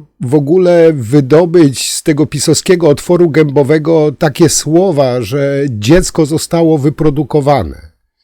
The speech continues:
Y, albo ta kobieta jest kompletną ignorantką, albo kompletnie nie wie, nie ma pojęcia, na czym polega, y, metoda in vitro. Y, tak, y, bardzo podobno dbają o dzieci, tak bardzo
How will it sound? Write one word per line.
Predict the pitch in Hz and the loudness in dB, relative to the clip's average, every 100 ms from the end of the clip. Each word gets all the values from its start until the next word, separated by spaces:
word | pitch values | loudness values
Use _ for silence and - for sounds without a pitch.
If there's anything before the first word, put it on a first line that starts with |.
| _ _ _ _ _ _ _ _ _ _ _ - | _ _ _ _ _ _ _ _ _ _ _ -2
Y, | 160 165 175 190 | 0 2 0 -2
albo | 160 185 202 | 0 0 2
ta | 175 185 | 0 0
kobieta | 180 170 180 185 | 2 2 0 0
jest | 156 - | 0 0
kompletną | 165 160 180 196 202 185 | -2 0 0 0 -2 -4
ignorantką, | 165 135 156 143 147 123 165 180 208 - | -4 -2 0 2 0 -2 -2 -4 -6 -4
albo | 160 160 170 | -2 -2 -2
kompletnie | 185 170 185 202 - 185 175 | 0 0 2 0 0 0 2
nie | 165 175 208 | 4 4 2
wie, | 143 101 95 | 2 -2 -2
nie | 113 160 | -2 0
ma | 170 | 0
pojęcia, | 160 - 156 160 180 170 147 139 | -2 0 2 2 0 -4 -6 -4
na | 127 151 | -4 -4
czym | - 165 | -2 -4
polega, | 135 175 170 208 147 117 107 | -2 0 0 0 0 -2 -2
y, | 113 - 120 117 117 117 120 117 | -8 -6 -2 -2 -2 -4 -4 -2
metoda | 127 123 135 120 113 | -2 -2 -2 -2 -2
in | 117 123 | -2 -2
vitro. | 101 98 - 78 67 - _ _ _ _ _ _ _ _ _ - | -2 -6 -8 -16 -16 -20 _ _ _ _ _ _ _ _ _ -4
Y, | 147 160 160 160 202 _ _ - | -2 0 0 -2 -6 _ _ -8
tak, | 156 214 196 | -2 0 0
y, | 226 202 185 | 0 0 0
bardzo | 151 214 190 202 | 0 -2 0 -2
podobno | 170 190 165 185 185 | -2 -2 0 0 0
dbają | 160 135 175 170 170 - | -2 -2 0 0 -2 -2
o | 156 | -2
dzieci, | 127 156 135 135 113 | 2 -2 -2 -6 -4
tak | 160 196 | -4 -4
bardzo | 151 165 170 143 147 170 151 151 147 147 | -4 -4 -4 -6 -4 -4 -4 -4 -6 -6